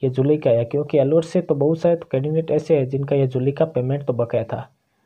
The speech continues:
तो उनको तो एक बार अपना ये पेमेंट तो ज़रूर वो चेक करें कि उनका ये पेमेंट तो किस मंथ का आया है, जैसे कि ये जुलाई का आया है फिर अगस्त का आया है।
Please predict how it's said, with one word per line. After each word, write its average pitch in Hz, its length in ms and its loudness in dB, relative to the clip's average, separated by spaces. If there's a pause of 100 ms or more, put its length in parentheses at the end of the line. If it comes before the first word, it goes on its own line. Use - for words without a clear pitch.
(160)
तो 123 80 2
उनको 139 560 0 (280)
तो 131 60 -2
एक 143 200 2
बार 160 140 2
अपना 147 220 -2
ये 151 80 2
पेमेंट 147 440 -2
तो 147 100 2
ज़रूर 143 280 2
वो 143 100 0
चेक 135 320 -2
करें 143 200 2
कि 143 140 -4
उनका 139 340 0 (760)
ये 135 200 0
पेमेंट 151 400 0
तो 151 80 0
किस 190 240 -2
मंथ 143 180 0
का 135 140 2
आया 117 140 4
है, - 220 0
जैसे 143 320 0
कि 160 140 -4
ये 135 60 4
जुलाई 131 260 2
का 160 160 0
आया 151 140 6
है 151 60 2
फिर 135 220 -2
अगस्त 131 300 -2
का 110 80 2
आया 101 140 -2
है। 98 140 -10